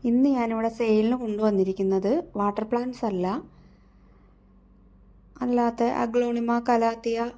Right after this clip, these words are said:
അങ്ങനെയൊക്കെയുള്ള കുറച്ച് പ്ലാന്റ്സുകളാണ്. ഗ്രൗണ്ട് ഓർക്കിഡ് അങ്ങനെയൊക്കെയുള്ള പ്ലാന്റ്സുകളാണ്. ഞാൻ തന്നെ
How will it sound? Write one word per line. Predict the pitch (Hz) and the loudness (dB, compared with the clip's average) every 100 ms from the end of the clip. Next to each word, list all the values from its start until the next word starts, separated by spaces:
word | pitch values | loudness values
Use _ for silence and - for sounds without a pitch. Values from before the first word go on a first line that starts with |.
| - 240 | -6 -2
അങ്ങനെയൊക്കെയുള്ള | 233 226 233 226 226 233 - | 0 -2 -2 -2 -2 -4 -4
കുറച്ച് | 220 233 226 | -4 -4 -2
പ്ലാന്റ്സുകളാണ്. | 214 202 202 208 196 185 185 - 214 | -2 -2 -4 -4 -2 -2 -4 -6 -4
ഗ്രൗണ്ട് | 214 208 202 196 | -2 0 0 -2
ഓർക്കിഡ് | 196 190 240 - - - - - - - | -4 -4 -4 -4 -12 -20 -20 -20 -12 -4
അങ്ങനെയൊക്കെയുള്ള | 240 240 240 233 233 240 | 0 0 0 0 0 -2
പ്ലാന്റ്സുകളാണ്. | 208 196 214 196 208 | -2 -2 -2 0 0
ഞാൻ | 214 208 | 0 0
തന്നെ | 214 | -2